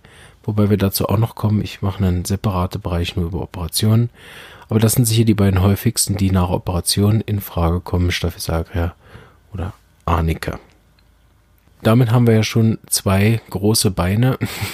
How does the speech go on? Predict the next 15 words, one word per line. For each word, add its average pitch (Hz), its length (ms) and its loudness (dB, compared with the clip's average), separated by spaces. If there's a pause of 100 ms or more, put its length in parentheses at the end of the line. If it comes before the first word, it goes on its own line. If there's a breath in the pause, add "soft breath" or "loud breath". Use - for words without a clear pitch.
(120 loud breath)
<laughs> - 480 -20
von - 180 -4
unserem 107 300 2
Fall 101 240 -2
abgedeckt, 135 520 -2
nämlich 107 240 0
der - 140 -6
erste - 340 -4
ist - 220 -8
der - 100 -2
Auslöser, 123 500 0
den 98 220 -2
haben 101 200 0
wir, 117 140 0
Verletzung. 131 680 0